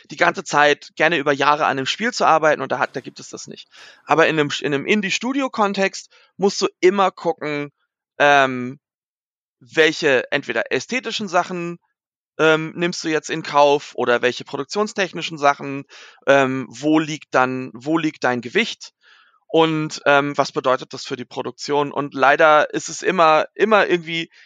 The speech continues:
irgendwie, keine Ahnung, du kannst so ein, du kannst so ein, kannst so ein Dreieck machen von, ist flexibel zu produzieren,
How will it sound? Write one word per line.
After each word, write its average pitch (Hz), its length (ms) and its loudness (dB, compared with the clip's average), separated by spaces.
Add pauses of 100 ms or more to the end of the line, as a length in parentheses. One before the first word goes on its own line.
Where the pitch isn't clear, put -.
(400)
irgendwie, 165 380 -6
keine 175 220 0
Ahnung, 165 100 2
du 156 60 -8
kannst 175 160 -6
so 185 60 2
ein, 160 140 0
du - 60 -14
kannst 180 160 -2
so 185 80 2
ein, 147 160 -4
kannst 170 180 -6
so 180 60 -2
ein 165 60 -10
Dreieck 156 420 2
machen 165 280 -2
von, 147 440 -2 (520)
ist - 240 0
flexibel 208 680 -4
zu - 160 -8
produzieren, 220 1080 -2